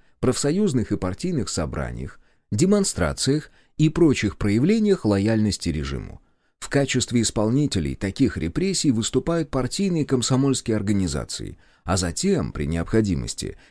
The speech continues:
и правоохранительные органы. Понятно, что такая карательная политика может осуществляться только в рамках права катастроф, ибо описать ее на языке закона невозможно. Собственно, так оно и было с первых дней прихода большевиков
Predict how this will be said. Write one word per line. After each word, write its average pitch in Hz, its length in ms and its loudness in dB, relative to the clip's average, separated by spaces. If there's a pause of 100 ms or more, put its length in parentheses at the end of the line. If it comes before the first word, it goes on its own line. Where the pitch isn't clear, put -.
и 104 100 4
правоохранительные 87 1000 0
органы. 104 480 -2 (520)
Понятно, 190 460 2
что - 200 0
такая 156 320 0
карательная 139 640 0
политика 170 580 -2 (260)
может 170 380 2
осуществляться 135 880 0
только 165 460 0
в 98 80 -2
рамках 139 480 -2
права 117 400 -2
катастроф, 107 760 -4 (300)
ибо 92 240 0
описать 104 500 -2
ее 76 160 -2
на 78 140 -2
языке 87 340 -4
закона 143 480 -2
невозможно. 113 840 -2 (400)
Собственно, 175 560 2
так 165 280 -4
оно 156 160 2
и 151 100 2
было 120 360 4
с 117 100 -4
первых 135 400 0
дней 139 200 2
прихода 92 440 0
большевиков 110 760 0